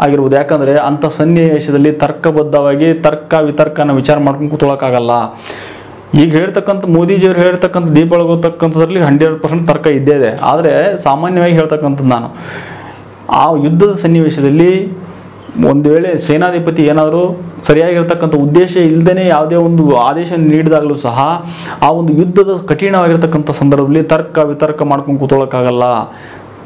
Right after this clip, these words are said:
ಅಂಥ ಸಂದರ್ಭದಲ್ಲಿ ಸೇನಾಧಿಪತಿ ಹೇಳ್ತಕ್ಕಂಥದ್ದು, ಪಾಲನೆ ಮಾಡ್ತಕ್ಕಂಥದ್ದು ಅತಿ ಮುಖ್ಯವಾಗಿರ್ತಕ್ಕಂಥದ್ದು.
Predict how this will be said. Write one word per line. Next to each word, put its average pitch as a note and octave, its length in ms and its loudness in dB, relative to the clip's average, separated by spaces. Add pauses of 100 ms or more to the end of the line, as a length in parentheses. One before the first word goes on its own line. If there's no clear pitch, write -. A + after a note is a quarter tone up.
ಅಂಥ D#3+ 180 -2
ಸಂದರ್ಭದಲ್ಲಿ D3+ 580 0
ಸೇನಾಧಿಪತಿ D3 640 0
ಹೇಳ್ತಕ್ಕಂಥದ್ದು, C#3 600 -2
ಪಾಲನೆ C3 340 0
ಮಾಡ್ತಕ್ಕಂಥದ್ದು B2+ 920 -2
ಅತಿ - 160 -2
ಮುಖ್ಯವಾಗಿರ್ತಕ್ಕಂಥದ್ದು. A#2 1080 0